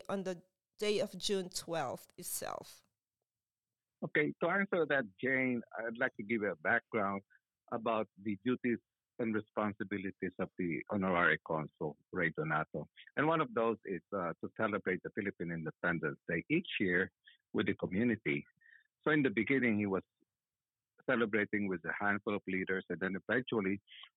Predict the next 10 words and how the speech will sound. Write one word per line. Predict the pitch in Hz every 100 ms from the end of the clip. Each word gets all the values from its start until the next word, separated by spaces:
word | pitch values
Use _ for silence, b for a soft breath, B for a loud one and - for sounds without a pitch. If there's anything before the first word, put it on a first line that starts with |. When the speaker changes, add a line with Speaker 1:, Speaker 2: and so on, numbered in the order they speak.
| -
Speaker 2:
with |
the | 135
Fil-, | 151 139 135 _
Filipino | - 131 127 131 120
American | 107 107 104 104 98
Association | - 98 - 104 87 98
of | 87
Greater | - 82 80
Atlanta | 76 67 - - 85 - - - b b
in | -